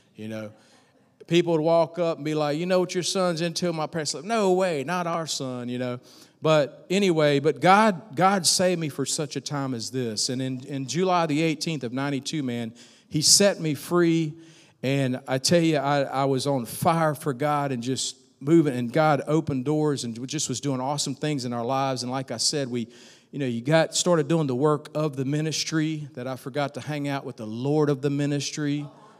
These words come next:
you know, and, and that can happen. And, and, and so next thing you turn around and you're like, "Whoa, you know, and, and where's my heart?" And you gotta get on your, on your face and you gotta say, "Lord, you can have my heart again"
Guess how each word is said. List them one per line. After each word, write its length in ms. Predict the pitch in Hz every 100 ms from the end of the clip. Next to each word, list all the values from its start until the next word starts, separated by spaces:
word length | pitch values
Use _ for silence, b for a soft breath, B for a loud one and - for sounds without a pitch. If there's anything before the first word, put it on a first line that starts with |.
| B B -
you 140 | 143
know, 260 | 151 147 147
and, 200 | 139 139
and 160 | 139
that 180 | 151 156
can 140 | 156 131
happen. 640 | - 165 165 110 98 98 B B B B
And, 420 | 139 147 139 131 135
and, 340 | 143 143 139 143
and 180 | 147 139
so 240 | - 165
next 280 | 151 170 165
thing 140 | 185 165
you 80 |
turn 260 | 135 160 175
around 400 | 147 156 180 170
and 100 | 139
you're 140 | 143
like, 320 | 135 127 117 123
"Whoa, 640 | 123 170 175 131 98 85 -
you 160 | 110
know, 400 | 113 117 131 135 127
and, 220 | 123 131
and 300 | 131 123 120
where's 280 | 147 165 143
my 140 | 139
heart?" 600 | 113 - 180 151 98 87 _ b b b b
And 100 | 127
you 120 | 143
gotta 240 | 143 151 139
get 180 | 160 170
on 140 | 165
your, 220 | 151 143 143
on 100 | 139
your 120 | 139 120
face 420 | - 185 180 -
and 100 | 139
you 120 | 139
gotta 240 | 143 139
say, 240 | 127 - 139
"Lord, 340 | 139 160 147
you 100 | 147
can 160 | 170 160
have 220 | 156 151
my 160 | 143 120
heart 280 | 160 160
again" 420 | 135 113 98 92